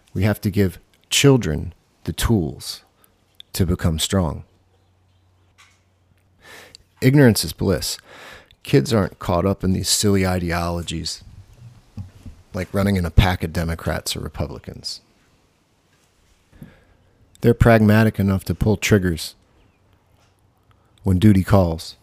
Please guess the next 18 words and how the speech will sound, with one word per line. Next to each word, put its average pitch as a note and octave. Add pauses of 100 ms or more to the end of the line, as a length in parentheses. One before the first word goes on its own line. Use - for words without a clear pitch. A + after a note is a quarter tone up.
(1600)
There B2
hasn't A2+
been G2+ (380)
a F#2
single D3
school B2
shooter F#2 (180)
who F2+
had F2
a E2
good F2+
father. D#2+ (2750)
And G#2+
the A#2+
media, A2 (520)
run F2+
by G#2+
men, A2+